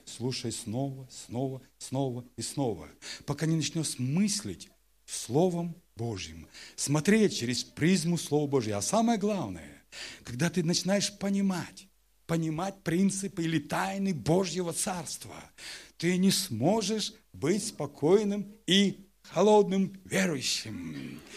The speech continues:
Всё, ты другой человек. Это не просто эмоционально. Эмоции устают, вы знаете.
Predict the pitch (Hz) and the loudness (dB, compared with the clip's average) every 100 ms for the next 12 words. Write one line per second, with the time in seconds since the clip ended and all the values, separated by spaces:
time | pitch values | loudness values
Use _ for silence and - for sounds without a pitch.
0 | - - 226 208 135 104 - - - 220 | -4 2 4 4 2 -4 -16 -2 2 4
1 | 202 214 175 139 190 226 220 - 220 214 | 2 0 -2 4 6 6 4 2 2 2
2 | 214 190 131 - - - - 185 185 190 | 0 -4 -6 -12 -14 -10 2 4 6 4
3 | 190 240 240 240 214 202 196 190 208 202 | 4 4 2 2 6 6 6 2 0 2
4 | 147 165 254 - 240 240 226 185 87 110 | 2 2 2 0 -2 -2 -6 -8 -10 -10
5 | 113 202 165 - | -6 -6 -6 -10